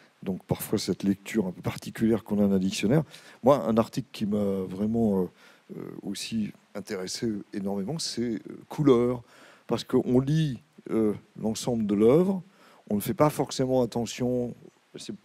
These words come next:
en fonction des pistes de travail que tu évoques, on ne fait pas forcément attention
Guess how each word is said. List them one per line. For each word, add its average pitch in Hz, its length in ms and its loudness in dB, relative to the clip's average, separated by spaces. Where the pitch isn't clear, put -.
en 190 60 -10
fonction - 380 -10
des 101 100 -6
pistes - 400 -8
de 113 40 -12
travail 110 440 0
que - 120 -12
tu 107 420 -10
évoques, 127 440 0
on - 40 -16
ne - 20 -14
fait 113 80 -2
pas 131 220 4
forcément 123 480 0
attention 139 560 -4